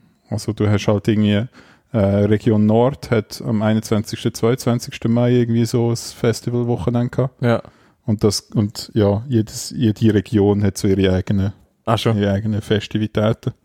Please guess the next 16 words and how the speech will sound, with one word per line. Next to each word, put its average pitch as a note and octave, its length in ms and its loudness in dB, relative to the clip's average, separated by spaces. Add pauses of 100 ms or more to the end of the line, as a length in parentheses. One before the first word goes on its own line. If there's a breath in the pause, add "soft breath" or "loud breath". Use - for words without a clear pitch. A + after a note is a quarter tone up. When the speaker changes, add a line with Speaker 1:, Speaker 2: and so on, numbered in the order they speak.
(1000 soft breath)
Speaker 1:
Region G#2 360 2
Ost A#2 320 -2
ist A#2 120 -4
als A2+ 180 -2
nächstes A#2 380 -4
dran, A#2 200 -2
offenbar. A#2+ 440 -4 (640)
Ähm, B2+ 440 -6 (340)
im A#2+ 180 -8
elften A2+ 360 -4
und A2 120 -4
zwölften A#2 400 0
Juni, B2 300 2 (500)
also A2 200 0
nächstes G#2+ 300 0
Wochenende. C3 420 -2